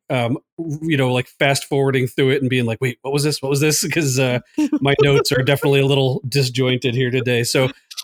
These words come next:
Speaker 1: uh, I don't know how much that's gonna translate over, but we'll see. Anything's better than, uh, than last time. Um, <laughs>
Speaker 2: <laughs> Yeah.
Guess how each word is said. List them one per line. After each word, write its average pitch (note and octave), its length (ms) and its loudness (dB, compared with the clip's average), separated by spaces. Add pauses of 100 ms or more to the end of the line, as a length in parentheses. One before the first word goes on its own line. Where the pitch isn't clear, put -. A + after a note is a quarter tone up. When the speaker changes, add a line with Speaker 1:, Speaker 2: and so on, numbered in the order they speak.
Speaker 1:
uh, C#3+ 220 0
I E3 60 2
don't F3+ 100 4
know E3+ 80 4
how F3 100 4
much D#3 140 0
that's C#3 220 0
gonna C3+ 240 2
translate C#3+ 560 2
over, C#3 220 2
but B2+ 180 -2
we'll B2+ 120 -2
see. G#2+ 360 -2 (360)
Anything's F#3+ 420 4
better D3+ 320 2
than, C3+ 300 2
uh, B2 200 0
than C3 200 0
last B2+ 320 -2
time. G#2+ 480 -4
Um, A2+ 320 -4 (280)
<laughs> - 300 -2
Speaker 2:
<laughs> E3+ 320 2
Yeah. D3 220 0